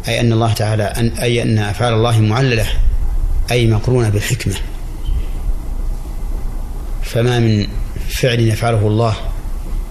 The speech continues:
ولا حكم يشرعه الله إلا مقرونا، إلا مق-، مقرون بحكمته. ويتفرع على هذه الفائدة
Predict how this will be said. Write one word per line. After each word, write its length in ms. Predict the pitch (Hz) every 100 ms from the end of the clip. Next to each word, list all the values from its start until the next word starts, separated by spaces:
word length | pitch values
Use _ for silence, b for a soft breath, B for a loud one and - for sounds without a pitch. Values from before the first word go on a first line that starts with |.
| -
ولا 200 | 117 117
حكم 380 | 107 123 - 107
يشرعه 480 | 107 110 104 104 104
الله 280 | 107 127 113 - - - - - - - - 131
إلا 640 | 123 117 120 120 127 - - -
مقرونا، 720 | 117 107 117 117 113 107 107 - -
إلا 560 | 123 117 117 113 - 120
مق-، 240 | 107 - - - - -
مقرون 760 | 117 110 - 113 120 110 127 131 - - -
بحكمته. 600 | - 127 - 110 - - - - - - - - - - - - - - - - - - - - - - - - - - - - - - - - - - - - - - - -
ويتفرع 500 | 113 113 117 127 120
على 160 | 110 107
هذه 300 | 113 107 101
الفائدة 640 | 95 - 120 113 113